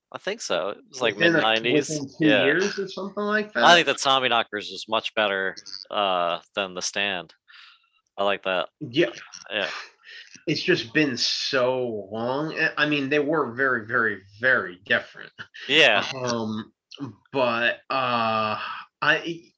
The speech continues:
Speaker 2: I don't remember the Tommyknockers. Like, I remember more, like, The Stand in the nineties.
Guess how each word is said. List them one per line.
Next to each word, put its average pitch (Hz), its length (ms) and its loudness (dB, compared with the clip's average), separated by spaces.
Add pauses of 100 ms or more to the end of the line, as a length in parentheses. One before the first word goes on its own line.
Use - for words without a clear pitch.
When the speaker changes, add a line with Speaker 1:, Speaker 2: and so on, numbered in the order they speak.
(220)
Speaker 2:
I 151 160 6
don't 160 420 4
remember 120 1300 -2 (580)
the 123 100 -2
Tommyknockers. 98 1500 -4 (120)
Like, 113 540 -6
I 135 140 2
remember 135 560 2
more, 123 580 -2
like, 110 240 -8
The 104 60 -14
Stand 101 720 -4
in 104 240 -10
the 101 100 -10
nineties. 101 560 -8